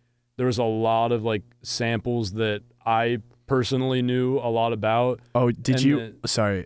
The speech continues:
Speaker 2: uh, sorry to interrupt,
Speaker 1: Go
Speaker 2: but,
Speaker 1: ahead,
Speaker 2: like,
Speaker 1: yeah.
Speaker 2: you recognized the Nardis sample at the beginning
Speaker 1: Yeah,
Speaker 2: of Raid.
Speaker 1: Nardis, and they had
Speaker 2: Yeah.
Speaker 1: a, uh, Doctor Lonnie Smith, uh,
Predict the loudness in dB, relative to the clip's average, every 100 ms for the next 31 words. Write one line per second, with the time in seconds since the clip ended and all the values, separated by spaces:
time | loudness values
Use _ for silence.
0 | -4 -4 -4 -4 -2 -4 -4 -2 0 2
1 | 0 0 -4 -6 -8 -6 0 2 2 2
2 | 2 2 2 0 2 2 0 0 -2 -2
3 | -2 -4 -4 -4 -2 0 2 0 0 2
4 | 2 0 0 -2 -2 0 0 0 2 0
5 | -2 -4 _ _ _ _ _ 0 0 -2
6 | -6 -6 -2 0 0 -2 0 0 -2 -4
7 | -8 -8 -6 -6 -6 _ -10 -4 -2 -2
8 | -4